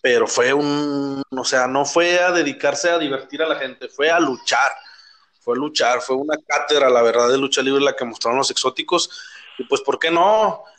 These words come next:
Este, sabemos que la, la señorita Pimpi está en la triple A, pero, pues, ahí hubieran lanzado el reto por los campeonatos de tercia, y creo que hubiera sido una lucha, pues, ya un poquito más fuerte, más entrona,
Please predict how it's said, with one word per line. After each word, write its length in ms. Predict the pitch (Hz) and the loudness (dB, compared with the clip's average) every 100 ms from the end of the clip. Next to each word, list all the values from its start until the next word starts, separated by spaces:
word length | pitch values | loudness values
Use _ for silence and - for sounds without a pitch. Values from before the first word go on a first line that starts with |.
| _ | _
Este, 360 | 127 - - 120 | -6 -4 -2 0
sabemos 360 | 127 135 156 | 0 0 0
que 100 | 160 | 2
la, 340 | 151 139 117 - | 4 4 2 -2
la 120 | 120 120 | -2 0
señorita 500 | 123 123 131 - 151 | 0 0 -2 -4 -2
Pimpi 360 | 151 143 151 | 0 0 2
está 260 | 151 151 147 | 2 2 2
en 60 | |
la 100 | 147 | 2
triple 300 | 147 156 151 | 0 -4 2
A, 100 | 147 147 | 4 6
pero, 340 | 151 139 117 - - _ _ | 4 4 2 -6 -20 _ _
pues, 140 | 123 | -4
ahí 120 | 127 135 | 0 2
hubieran 300 | 151 156 151 | 4 4 4
lanzado 340 | 127 127 139 | 2 4 4
el 60 | 147 | 6
reto 240 | 151 151 - | 2 -2 -6
por 100 | 139 | -2
los 140 | 131 | 0
campeonatos 500 | 123 117 120 123 151 | 0 0 -2 -2 -2
de 80 | 147 | -2
tercia, 300 | 143 120 143 | 0 0 0
y 40 | |
creo 200 | 139 143 | 0 0
que 140 | 139 143 | 2 2
hubiera 240 | 139 135 | 4 4
sido 220 | 131 139 | 2 0
una 160 | 139 139 | -2 -2
lucha, 280 | 131 - 139 135 | -4 -4 -4 -4
pues, 260 | 131 - - _ - - _ - | -6 -6 -10 _ -16 -16 _ -2
ya 460 | 123 123 131 135 | 2 4 2 2
un 80 | 135 | 0
poquito 360 | - - 131 147 | -4 -14 -6 -2
más 240 | 139 135 | 0 0
fuerte, 680 | - 160 156 143 170 170 170 - _ _ | 2 2 2 0 0 0 -2 -10 _ _
más 160 | 123 | -6
entrona, 800 | 135 135 156 156 156 165 - - | -4 0 4 4 4 0 -2 -10